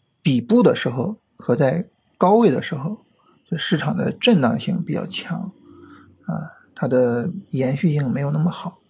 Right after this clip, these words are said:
那这个时候我们操作上应该怎么做呢？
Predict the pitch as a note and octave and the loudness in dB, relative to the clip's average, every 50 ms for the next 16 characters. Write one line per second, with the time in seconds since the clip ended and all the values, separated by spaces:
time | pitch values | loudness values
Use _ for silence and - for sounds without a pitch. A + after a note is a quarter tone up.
0 | _ _ _ _ _ _ _ _ _ _ _ _ _ _ - - _ _ _ _ | _ _ _ _ _ _ _ _ _ _ _ _ _ _ -20 -20 _ _ _ _
1 | _ _ _ _ _ _ _ _ - G#3 G#3+ G#3+ G3 C#4+ C4 G#3+ E3 - D#3+ D3+ | _ _ _ _ _ _ _ _ 2 4 4 4 6 6 6 6 4 4 4 4
2 | F3 F3+ D#3+ C#3+ - F3+ G#3 A3+ A3+ - - A3 A3 A#3 B3 G#3 D#3 B2+ A#2 A#2+ | 4 4 4 2 2 2 2 0 0 2 2 4 4 6 6 4 4 2 2 2
3 | C3 C3 C3+ C#3 - - - - - C#3 C#3 C#3 - E3 F3 | 0 0 -2 -2 -4 -8 -6 -4 -2 -2 0 0 -2 -4 -6